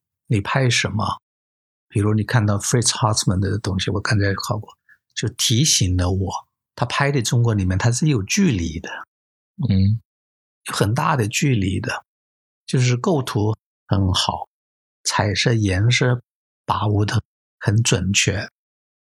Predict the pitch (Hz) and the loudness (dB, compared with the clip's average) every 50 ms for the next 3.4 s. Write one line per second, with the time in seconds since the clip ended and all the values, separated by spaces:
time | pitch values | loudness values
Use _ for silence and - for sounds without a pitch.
0 | _ _ - - 185 - - 143 131 131 117 110 110 101 - 110 98 98 _ _ | _ _ -4 -2 0 2 2 0 0 0 0 0 0 0 0 -2 -2 -2 _ _
1 | _ _ _ _ _ _ _ - - 110 110 - - 160 170 165 127 101 98 98 | _ _ _ _ _ _ _ -4 -2 0 0 2 2 2 2 0 0 0 0 0
2 | 95 95 95 101 95 85 98 104 110 123 - - 156 151 - - 208 151 107 90 | 0 0 0 0 0 2 2 2 0 0 0 0 0 0 0 0 -2 -2 -2 -2
3 | - 123 113 95 90 - - | -2 -2 -2 -2 -4 -8 -12